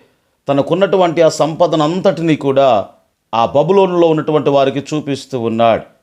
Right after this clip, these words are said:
అంటే, "నేను ఒక ధనవంతుణ్ణి, లేకపోతే నేను ఒక ఆస్తి కలిగిన వాడను" అని కనపరుచుకుంటూ ఉన్నాడు. ప్రభునందు ఆత్మీయులరా, ఒకవేళ నీవు ఆ స్థితిలో ఉన్నావేమో, "ఇతరులకు గొప్పగా నేను కనబడాలి,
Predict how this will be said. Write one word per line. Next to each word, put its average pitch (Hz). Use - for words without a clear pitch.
అంటే, 117
"నేను 135
ఒక 131
ధనవంతుణ్ణి, 120
లేకపోతే 151
నేను 139
ఒక 139
ఆస్తి 139
కలిగిన 135
వాడను" 120
అని 156
కనపరుచుకుంటూ 156
ఉన్నాడు. 110
ప్రభునందు 143
ఆత్మీయులరా, 117
ఒకవేళ 139
నీవు 143
ఆ 135
స్థితిలో 147
ఉన్నావేమో, 127
"ఇతరులకు 135
గొప్పగా 139
నేను 131
కనబడాలి, 123